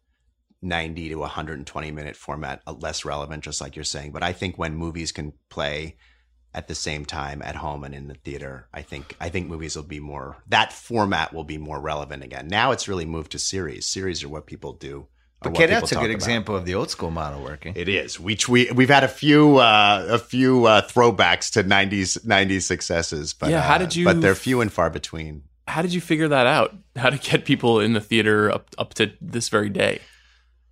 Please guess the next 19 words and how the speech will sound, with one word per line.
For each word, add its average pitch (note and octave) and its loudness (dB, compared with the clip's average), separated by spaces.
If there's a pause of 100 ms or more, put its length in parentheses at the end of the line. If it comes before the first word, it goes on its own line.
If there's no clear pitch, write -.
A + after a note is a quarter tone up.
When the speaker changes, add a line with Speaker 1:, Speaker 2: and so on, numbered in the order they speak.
(500)
Speaker 1:
Um, B2 2 (220)
well, B2+ 0
how C3+ 4
our, A2+ 4
you A2 -4
mean A2+ 0
how G#2+ 2
our G2+ 4
kind G2+ -4
of F#2 -6
business G2 -4
model F#2+ -2
works G2 -4
is F#2 -6
Speaker 3:
Y-, D3 -4
Speaker 1:
basically G2 -2
Speaker 3:
yeah. D#2+ -2
Speaker 1:
we F#2+ -2
do, F2+ -4